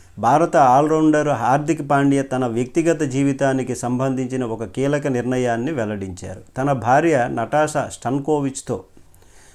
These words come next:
వివాహ బంధం ముగిసినట్లు అతను అధికారికంగా ప్రకటించాడు.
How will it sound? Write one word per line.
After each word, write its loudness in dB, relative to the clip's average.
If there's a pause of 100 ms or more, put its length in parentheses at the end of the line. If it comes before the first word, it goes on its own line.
(120)
వివాహ 4
బంధం 2
ముగిసినట్లు -2
అతను 0
అధికారికంగా 0
ప్రకటించాడు. -6